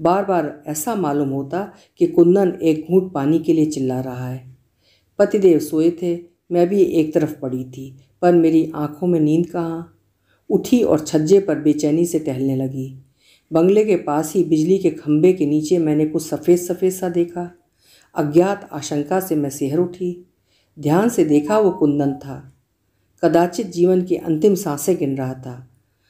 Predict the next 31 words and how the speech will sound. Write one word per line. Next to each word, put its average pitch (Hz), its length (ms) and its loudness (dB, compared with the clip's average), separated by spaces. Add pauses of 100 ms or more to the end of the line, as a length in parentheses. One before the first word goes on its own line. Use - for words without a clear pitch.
(180)
उस 196 180 0
समय 220 220 4
ना 165 160 2
तो 180 160 0
कुल 170 200 4
की 170 180 2
मान 156 300 2
प्रतिष्ठा 160 540 -4
का 170 160 0
ध्यान 143 380 -2
रहा, 147 340 -4 (400)
ना 180 140 6
किसी 180 320 -2
के 151 160 2
भय 127 260 -6
का, 127 440 -14 (520)
और 190 500 2 (140)
न 196 80 2
यही 180 400 4
ध्यान 214 360 -2
रहा 208 260 -4 (360)
कि 202 200 0
इतनी 226 260 4
रात 175 340 4
को 190 60 2
लोग 185 240 4
मुझे 170 220 2
बाहर 160 300 0
देखकर 202 360 -2
क्या 202 220 -2
कहेंगे। 214 600 -6